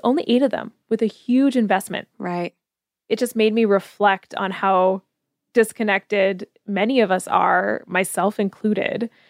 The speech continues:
Speaker 1: from the process of food production, from our farmers, from food processors, and the amount of work that actually goes into making a meal. I'm definitely more appreciative of my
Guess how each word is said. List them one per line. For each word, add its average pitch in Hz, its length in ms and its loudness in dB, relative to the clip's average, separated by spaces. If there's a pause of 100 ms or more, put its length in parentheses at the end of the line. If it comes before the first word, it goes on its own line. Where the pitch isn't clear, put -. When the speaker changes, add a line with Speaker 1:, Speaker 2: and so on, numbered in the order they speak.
(160)
Speaker 1:
from 190 580 -2
the 208 80 -8
process 196 560 -2
of 180 80 -4
food 262 300 -4
production, - 480 -4
from - 200 -8
our 190 120 -2
farmers, - 720 -6
from 170 340 -8
food 294 300 0
processors, 196 640 0
and 202 140 -2
the 202 80 0
amount 190 320 2
of 185 140 -4
work 185 260 -2
that - 100 -4
actually - 320 -6
goes 165 300 -6
into 165 720 -6 (400)
making 170 320 -6
a 151 40 -14
meal. 151 460 -10 (600)
I'm 240 120 4
definitely 220 380 2
more 190 180 0
appreciative 185 560 -2
of 185 140 -8
my 190 400 -2